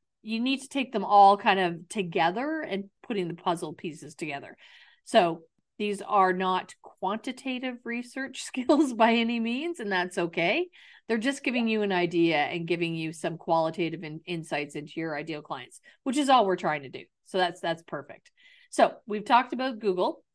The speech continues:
we've talked about Amazon, and, and talked about Amazon Books in particular as a way to explore popular content in your niche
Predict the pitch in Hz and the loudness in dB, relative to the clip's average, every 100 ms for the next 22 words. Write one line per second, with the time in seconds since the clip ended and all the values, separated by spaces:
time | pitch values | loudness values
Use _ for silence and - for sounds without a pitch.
0 | _ 190 180 185 185 196 214 226 233 196 | _ 0 0 4 2 2 2 0 2 -2
1 | 180 175 175 269 _ _ _ _ _ _ | -2 2 2 0 _ _ _ _ _ _
2 | _ - 185 180 180 175 180 175 170 190 | _ -6 -4 -2 -4 -6 -8 -8 -6 -6
3 | 180 190 190 202 202 190 190 180 240 233 | -4 -2 -2 0 0 2 0 0 -4 -6
4 | - 208 208 - 226 262 254 180 165 226 | -6 -6 -6 -8 -8 -8 -6 -4 -2 -4
5 | 349 - - - - 180 175 180 180 170 | -6 -18 -20 -20 -2 -2 0 0 0 0
6 | 202 180 - 196 185 180 190 175 180 175 | 0 -4 -2 0 0 0 0 2 0 -6
7 | - 180 185 190 185 202 185 196 165 240 | -4 -6 -4 -6 -6 -6 -6 -6 -6 -8
8 | 254 - | -10 -18